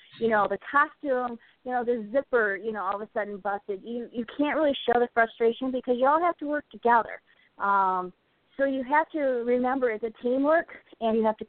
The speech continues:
communicate. Um, and then there's always the tricks of, you know, a simple thank you. Um, well, you're all in it together, and it's not like, "Well, I'm the star of the show." No, we're all in this together because, you know, e-, from the actors standing on the middle of the stage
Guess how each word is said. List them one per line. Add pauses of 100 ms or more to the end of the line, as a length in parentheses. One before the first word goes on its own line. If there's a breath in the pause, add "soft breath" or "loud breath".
communicate. (520 loud breath)
Um,
and
then
there's
always
the
tricks
of,
you
know, (280 soft breath)
a (120)
simple (260)
thank
you. (420 soft breath)
Um,
well,
you're
all
in
it
together,
and
it's
not
like,
"Well,
I'm
the
star
of
the (120)
show."
No,
we're
all
in
this (140)
together
because,
you
know,
e-,
from
the
actors
standing
on
the
middle
of
the
stage